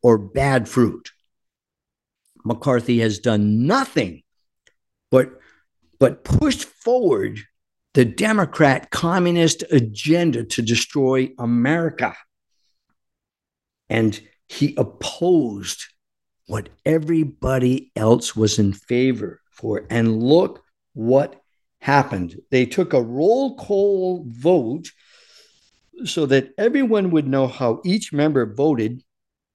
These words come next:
And there was a unanimous vote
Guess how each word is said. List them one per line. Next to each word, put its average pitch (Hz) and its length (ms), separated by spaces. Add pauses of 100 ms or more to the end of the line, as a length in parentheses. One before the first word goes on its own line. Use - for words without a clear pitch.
(640)
And 110 240
there 110 200
was 107 260 (100)
a 107 60
unanimous 117 1200 (580)
vote 104 600